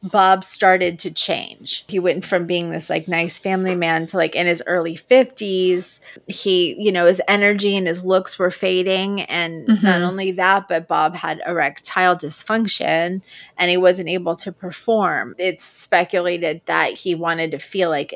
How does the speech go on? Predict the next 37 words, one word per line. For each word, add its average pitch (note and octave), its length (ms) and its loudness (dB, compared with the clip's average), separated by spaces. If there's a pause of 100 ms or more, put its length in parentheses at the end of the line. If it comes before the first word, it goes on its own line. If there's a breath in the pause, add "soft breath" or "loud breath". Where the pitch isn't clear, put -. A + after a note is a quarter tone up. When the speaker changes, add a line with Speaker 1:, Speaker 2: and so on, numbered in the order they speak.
(140)
Speaker 1:
a D#3+ 60 -4
big E3 320 0
man. F#3 480 0
You F#3+ 80 2
know, F3+ 80 0
he F#3 160 2
was F3+ 200 4
big F3 320 6
man D#3+ 300 -2
Bob. D#3+ 680 -2 (280 loud breath)
Speaker 2:
Right. G3 240 4
Speaker 1:
And F3 160 -4
now F3 200 0
here F3+ 300 -2
he F3 180 -2
is, E3 380 -2 (100)
uh, F3+ 60 -2
with F#3 220 -6
no F3+ 180 2
money. E3 720 0
He E3+ 220 -8
can't - 500 0
sexually F3+ 480 0
perform. E3 720 -2
He E3 180 -6
doesn't D#3 320 0
have E3+ 200 2
good F3+ 200 2
looks D#3 240 -4
anymore. D#3 840 -2
He A#3 100 -6
wanted G3+ 360 2
to F#3+ 80 -4
feel A3+ 300 2
like D#3+ 220 0
big D#3+ 220 -12
man D#3 280 -8